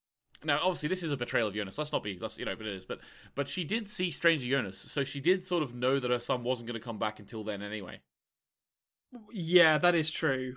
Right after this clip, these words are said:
Speaker 2: But, I mean, still, it's, it's, uh, well, I, I guess that, that supports the theory that she believes in a deterministic approach to things. Like, there's no way it could change. Jonas will definitely not come back because I'm seeing Stranger here, so.
Speaker 1: Yeah,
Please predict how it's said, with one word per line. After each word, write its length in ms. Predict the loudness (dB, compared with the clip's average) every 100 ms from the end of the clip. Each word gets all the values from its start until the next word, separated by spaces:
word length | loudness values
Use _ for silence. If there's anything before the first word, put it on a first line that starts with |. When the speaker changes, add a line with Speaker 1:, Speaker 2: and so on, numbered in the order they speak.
| 2
Speaker 2:
But, 260 | 6 6 2 _ -2
I 80 |
mean, 200 | 0 0 -2
still, 520 | 0 2 2 0 -6 _ _ _ _ _ -6
it's, 300 | -4 -2 -2
it's, 340 | -2 0 2 4
uh, 320 | 4 4 4
well, 180 | 6 8
I, 200 | 8 6
I 40 | 6
guess 220 | 4 4
that, 240 | 4 2
that 200 | 4 2
supports 340 | 2 0 0 -2
the 60 | -2
theory 280 | 2 2
that 120 | 0 -2
she 160 | -2
believes 340 | 0 0 -2 -2
in 80 |
a 100 | -4
deterministic 640 | -2 0 0 0 -4 -4 -4
approach 320 | 0 0 0
to 80 | -4
things. 340 | -6 -6 -12 -16 -10 0
Like, 120 | 2
there's 140 | 4
no 120 | 4 8
way 120 | 8
it 60 | 8
could 120 | 4
change. 480 | 4 4 0 -2 2
Jonas 320 | 2 2 0
will 120 | 0
definitely 420 | 2 0 0 -2 0
not 180 | 0
come 180 | 0 2
back 240 | 4 2 0
because 220 | -2 2
I'm 160 | 2
seeing 240 | 2 0 0
Stranger 420 | 0 0 2 2
here, 260 | 4 2 0
so. 360 | -4 -2 -4 -6 _ _ _ -16 -16 -16 _ _ 0
Speaker 1:
Yeah, 340 | 6 6